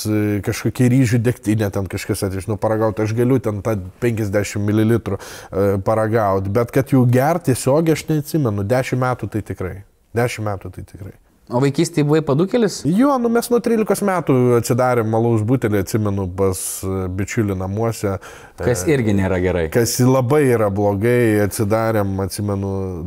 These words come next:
Speaker 1: du butelius ant trijų, man atrodo, išsipilstėm į gražius, e,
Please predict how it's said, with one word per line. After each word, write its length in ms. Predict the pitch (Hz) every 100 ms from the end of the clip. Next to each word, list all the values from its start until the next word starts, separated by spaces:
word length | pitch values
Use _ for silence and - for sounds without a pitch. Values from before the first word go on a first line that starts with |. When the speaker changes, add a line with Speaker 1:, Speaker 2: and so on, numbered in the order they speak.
| 101
Speaker 1:
du 80 | 117
butelius 460 | 117 - 98 -
ant 80 | 98
trijų, 300 | 92 104 104
man 240 | 98 95 92
atrodo, 400 | - 95 90 87
išsipilstėm 720 | - 95 104 101 - 98 98
į 220 | 82 101 98 - -
gražius, 720 | - 110 101 101 92 113 98 - - -
e, 200 | -